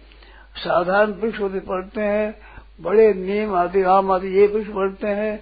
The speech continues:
ताड़ आदि के बढ़ते हैं, खजूर आदि के बढ़ते हैं। तो ये बढ़ते हैं तो ऊपर बढ़ने में बड़े लंबे दिन बढ़ते हैं, पर आकाश की तो मनाही नहीं हुई है ना,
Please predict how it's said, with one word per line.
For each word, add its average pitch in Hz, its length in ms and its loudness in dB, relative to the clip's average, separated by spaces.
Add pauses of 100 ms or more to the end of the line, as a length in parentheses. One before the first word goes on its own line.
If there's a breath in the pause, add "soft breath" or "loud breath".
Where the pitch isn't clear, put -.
(380 loud breath)
ताड़ 226 320 8
आदि 196 240 0
के 196 60 -6
बढ़ते 185 280 -4
हैं, 196 140 -4
खजूर 196 320 -6
आदि 185 180 -4
के 190 100 -8
बढ़ते 196 320 -8
हैं। 208 340 -8 (600 soft breath)
तो 214 80 -4
ये 208 220 0
बढ़ते 226 380 2
हैं 226 120 4
तो 220 100 -8
ऊपर 214 540 -6 (120)
बढ़ने 208 320 -4
में 208 160 -4
बड़े 220 180 4
लंबे 220 280 2
दिन 214 180 4
बढ़ते 185 380 -4
हैं, 156 240 -10 (400 loud breath)
पर 202 140 -2
आकाश 196 560 2
की 269 120 -2
तो 247 100 -6
मनाही 262 280 0
नहीं 269 200 0
हुई 214 220 -4
है 170 140 -8
ना, 220 260 -12